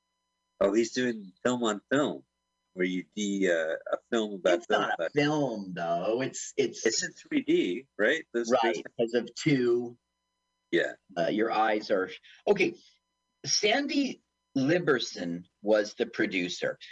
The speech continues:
Speaker 2: So it was Sandy, Donald, and Nick Roeg.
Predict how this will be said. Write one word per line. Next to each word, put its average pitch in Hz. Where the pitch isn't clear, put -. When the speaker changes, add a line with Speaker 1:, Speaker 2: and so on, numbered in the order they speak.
Speaker 2:
So 131
it -
was 117
Sandy, 226
Donald, 180
and 127
Nick 127
Roeg. 104